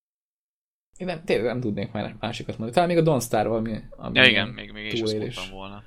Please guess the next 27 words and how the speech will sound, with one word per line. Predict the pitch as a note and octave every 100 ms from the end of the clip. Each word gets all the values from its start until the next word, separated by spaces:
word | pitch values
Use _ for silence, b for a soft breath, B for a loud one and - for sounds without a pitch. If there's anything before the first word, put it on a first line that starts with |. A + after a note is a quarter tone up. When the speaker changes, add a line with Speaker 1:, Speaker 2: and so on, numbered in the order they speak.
| -
Speaker 1:
És | - C3
az, | B2 - -
az | B2
tényleg, | C3+ A#2 G#2+ G#2
az | A#2 A#2
is | G#2+ - - -
nagyon | C3+ A2
össze | G#2 - F#2
van | A2
rakva, | C3+ C#3
és | B2+ B2+
igazából | B2 B2+ B2+ A#2+
D |
L | A#2+ A2
C-ben | G#2 A#2 A2+
már | A2 G#2
csak | -
jönnek | G#2+ G2 -
ki | -
hozzá | G2+ - -
új | D3+ -
tartalmak. | G#2+ - A#2+ A2 B2+
Most | A#2
is | A2+
jött | B2 A2
valami | A2+ G#2 G#2 -
hajótöröttes, | G#2 G2+ F#2+ G2+ A2 - B2 -